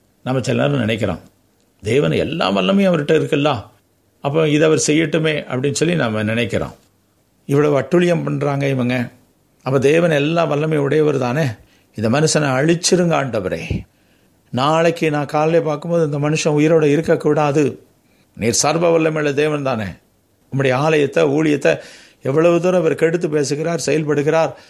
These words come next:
ஆகவே காலையில் நான் எழுந்து பார்க்கும்போது உம்முடைய வல்லமையினாலே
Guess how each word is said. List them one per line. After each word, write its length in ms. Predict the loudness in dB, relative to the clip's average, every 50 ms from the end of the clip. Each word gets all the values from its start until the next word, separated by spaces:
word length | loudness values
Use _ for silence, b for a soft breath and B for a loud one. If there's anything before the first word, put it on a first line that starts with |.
| B B B -6
ஆகவே 340 | -4 -2 -2 -2 -2 -2 -4 -4
காலையில் 540 | -4 -4 -2 0 0 2 0 0 0 0 -2
நான் 200 | -2 0 0 0
எழுந்து 240 | 0 2 0 0 0
பார்க்கும்போது 560 | 0 0 -2 -2 -4 -4 0 0 0 0 0
உம்முடைய 240 | -2 -4 -4 -4 -2
வல்லமையினாலே 680 | -2 0 0 0 0 0 0 0 0 0 0 0 0 0